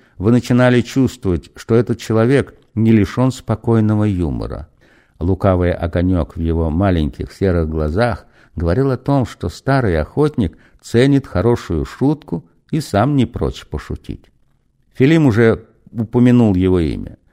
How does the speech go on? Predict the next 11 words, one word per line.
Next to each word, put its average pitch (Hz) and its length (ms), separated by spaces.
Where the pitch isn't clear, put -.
Это 104 220
был 117 280
Зебулон 104 800
Стумп, 113 680
или 95 180
старый 127 720
Зеб 101 400
Стумп, - 540
как - 280
его 87 180
называли 95 600